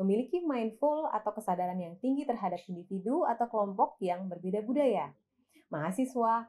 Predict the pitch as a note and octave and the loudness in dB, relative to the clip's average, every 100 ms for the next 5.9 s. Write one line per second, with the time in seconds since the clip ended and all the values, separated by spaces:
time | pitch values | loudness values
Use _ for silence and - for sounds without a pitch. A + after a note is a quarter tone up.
0 | - G#3 D4+ F4+ - F4+ D4 A#3+ A3 G#3 | 0 2 2 2 0 4 4 2 2 0
1 | G3 D4 - _ _ _ G#3+ E4+ F4 D4+ | -2 -4 -6 _ _ _ 2 2 4 6
2 | C4 C4 G#3+ G#3 F#3+ F3+ F#3+ A#3+ A3+ A3+ | 4 4 0 0 0 0 0 4 4 2
3 | A3+ _ _ _ _ _ G3+ A3+ - A3 | -2 _ _ _ _ _ -2 0 4 2
4 | A3 - C4 D#4 D4+ D4+ C4 A3+ A3 G3 | 2 -4 -2 0 0 2 4 2 0 -2
5 | F3 E3 - F#3 F#3+ F#3+ C4 A#3 | 0 -2 -2 -4 -4 -4 2 2